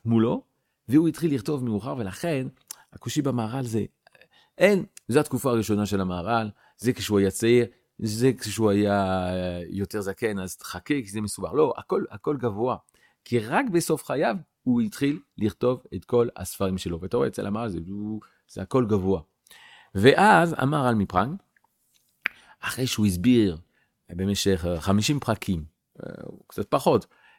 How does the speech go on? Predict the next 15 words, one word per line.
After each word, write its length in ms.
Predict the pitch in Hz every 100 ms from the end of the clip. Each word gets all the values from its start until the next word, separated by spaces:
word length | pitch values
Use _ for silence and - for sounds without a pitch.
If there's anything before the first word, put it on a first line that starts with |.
| -
את 100 | 104
כל 160 | 175
העניין 260 | 156 131 135
של 160 | - 104
יציאת 380 | 123 135 113 104
מצרים, 440 | 98 - 113 170 - _
הוא 180 | - 175
נכנס 580 | 151 123 - 147 202 -
לעניין 580 | 110 104 104 110 143 160
של 480 | - 113 120 156 196 _ -
ההגדה 420 | 90 95 95 95
של 160 | - 80
פסח. 360 | 80 80 - - _ _ _ _ - - _
והוא 1040 | 98 117 202 196 160 165 196 _ _ - 151
לוקח 600 | 147 - 117 127 120